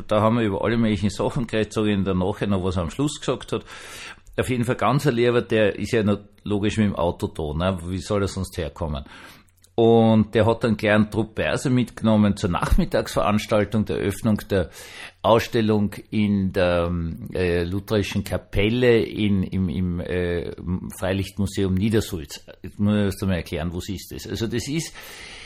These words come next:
äh, ein, eine Geschichte, f-, ganz tolle Geschichte, da ist einfach jemand hingegangen und hat gesagt, okay, er sieht jetzt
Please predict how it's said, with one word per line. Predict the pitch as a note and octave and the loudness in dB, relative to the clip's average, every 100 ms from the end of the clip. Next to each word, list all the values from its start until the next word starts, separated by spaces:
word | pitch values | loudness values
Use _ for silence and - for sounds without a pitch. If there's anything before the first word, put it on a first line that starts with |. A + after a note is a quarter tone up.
| - - | -20 -4
äh, | B2 A#2 A2+ - | 4 6 6 4
ein, | G#2+ G#2 | 2 2
eine | - G#2 G2 G2 F#2+ | 4 4 4 2 -2
Geschichte, | - - C#3 - - C#3 | -6 -4 -4 -4 4 4
f-, | B2 - - - - - | 4 0 -12 -14 -14 -4
ganz | G2 B2+ - | -2 -2 -2
tolle | A2+ A2 C3+ | 0 2 0
Geschichte, | B2 G#2+ C3 C#3 C3 | -4 -4 -4 -4 0
da | |
ist | A2 | 2
einfach | G#2 - B2 | 2 0 -2
jemand | A2+ A2 G#2+ | 0 0 0
hingegangen | A#2 C3+ B2+ A#2+ | -2 -2 0 2
und | |
hat | A2+ | 0
gesagt, | - B2 - | 0 -4 -4
okay, | F#2 - A#2+ | -10 -4 0
er | A#2+ | 2
sieht | A#2+ - A2+ - | 0 -4 -8 -2
jetzt | G2 G2+ - | 0 0 -4